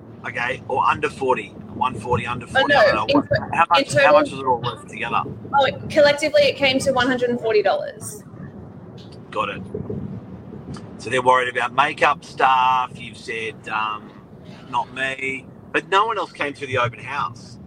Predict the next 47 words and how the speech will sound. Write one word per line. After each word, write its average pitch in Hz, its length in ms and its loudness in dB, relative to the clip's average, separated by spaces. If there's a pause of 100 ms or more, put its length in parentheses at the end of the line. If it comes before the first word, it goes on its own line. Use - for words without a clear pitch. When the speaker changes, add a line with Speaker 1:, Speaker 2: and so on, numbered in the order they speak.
Speaker 2:
No 269 240 4
one 311 100 6
Speaker 1:
I 311 40 6
Speaker 2:
else 311 140 8
Speaker 1:
know, - 60 -8
Speaker 2:
came 311 160 2
through 302 140 -4
that 277 160 2
Speaker 1:
I 254 80 6
know 262 100 6
Speaker 2:
open 339 60 6
Speaker 1:
I'm 262 60 0
Speaker 2:
home. 277 120 0
Speaker 1:
scripting 151 380 -4
in 135 80 -10
memory. 135 320 -6
This 131 180 -14
is - 80 -20
six - 240 -14
months 131 240 -4
ago, 117 160 -12 (140)
but 131 240 4 (400)
no 147 200 2
one 151 160 -2
came 143 200 -6
to 143 100 -16
the 135 120 -2
open 127 180 -4
house? 151 520 -6 (520)
Speaker 2:
No 269 160 6
one 330 120 4
came 339 200 2
to 330 80 -6
that 302 160 6 (100)
open 269 160 2
house, 247 460 2
and 254 280 2 (400)
I 269 120 6
remember 302 480 8
it 277 180 6
like - 180 4
it 285 80 2
was 247 200 2
yesterday. 247 560 4
That's 262 280 0
the - 120 0
thing. 247 480 4